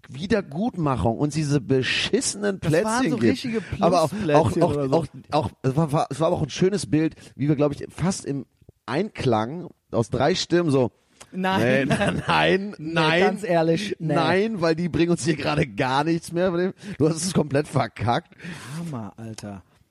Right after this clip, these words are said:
Speaker 1: Na ja, egal. Am Ende des Tages haben wir ja noch
Speaker 2: Das war's. Ja,
Speaker 1: wir
Speaker 2: aber jedenfalls, ja, äh, gehört ja alles zu unserer Kubum, äh, äh, Podcast Nummer fünf Vorbereitung schon mit dazu. Wir sind dann einmal noch mal quer durch die fucking Stadt, weil wir eben über die Servicewüste Deutschland sprachen. Wir sind dann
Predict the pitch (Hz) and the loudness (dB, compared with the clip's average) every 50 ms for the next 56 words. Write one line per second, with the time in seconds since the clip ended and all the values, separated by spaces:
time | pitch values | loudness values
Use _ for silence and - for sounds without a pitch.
0 | - 110 135 143 127 95 82 80 85 87 - - - - 104 95 92 104 104 87 | -6 -2 0 0 2 0 0 0 0 -2 -2 -2 -2 0 2 2 2 2 2 2
1 | 95 120 151 185 202 185 - 170 160 151 143 120 143 143 135 120 104 92 98 185 | 2 2 2 2 0 0 0 0 0 2 2 0 0 2 2 0 0 0 -2 -2
2 | - 202 185 165 151 151 139 - 170 156 165 160 170 190 190 - 185 147 - - | 0 0 2 2 0 0 -2 -2 0 0 0 0 -2 -2 -4 -4 -6 -6 -6 -4
3 | 165 147 143 120 135 123 117 143 143 127 - - - - 160 147 156 160 160 135 | -6 -6 -6 -6 -8 -8 -8 -8 -8 -10 -14 -20 -6 0 2 2 2 2 2 2
4 | 147 156 160 160 - - 156 156 156 139 135 147 131 - 143 127 127 151 165 180 | 2 2 0 0 -2 0 0 0 0 0 0 -2 -2 -2 -2 0 2 2 2 2
5 | 170 - 185 - - 147 139 139 139 98 127 123 117 - 82 139 131 123 117 - | 0 -4 -6 -4 0 2 2 2 2 2 -2 -4 -4 -4 -2 0 0 0 -2 -6
6 | _ - - 147 151 - - 156 147 143 - - 165 147 139 135 131 - - - | _ -6 -4 -2 -2 -2 0 -2 -2 -2 -4 -4 -2 0 2 2 2 0 -4 -8
7 | 165 160 170 165 - - 139 135 139 123 135 135 139 147 139 - - 131 135 139 | -8 -6 -6 -8 -6 -6 -4 -4 -2 0 0 0 0 0 -2 0 0 2 2 2
8 | - 143 127 - - - 175 160 156 175 - - - - - - - 143 127 151 | 2 2 2 2 2 4 6 6 6 4 2 -4 -14 -20 -20 -6 -4 0 2 4
9 | 196 208 190 165 156 - 170 - 165 175 190 196 180 165 180 196 - - 160 160 | 4 4 4 2 2 0 -2 0 0 2 2 2 2 2 0 0 0 -2 -2 -2
10 | 156 - _ _ _ _ _ _ _ - - - 175 202 208 208 208 196 - - | -2 -6 _ _ _ _ _ _ _ -14 -8 -4 -2 -2 -2 -2 -4 -6 -8 -10
11 | 165 - 175 165 - 175 165 - - 151 139 156 143 135 156 - 165 175 180 165 | -6 -4 -4 -4 -2 -2 0 2 2 2 4 4 2 2 4 4 4 4 4 2
12 | 143 143 139 143 - - 170 151 151 147 143 160 143 - 151 135 139 135 127 123 | 2 2 0 0 0 2 2 2 2 -2 -4 -8 -8 -8 -2 0 0 2 2 0
13 | 120 120 - - 113 110 104 127 151 - - _ _ _ _ - _ _ _ - | -2 -2 -2 0 0 0 0 0 -2 -4 -6 _ _ _ _ -20 _ _ _ -4
14 | 135 139 196 208 190 180 165 | 0 2 4 4 2 2 0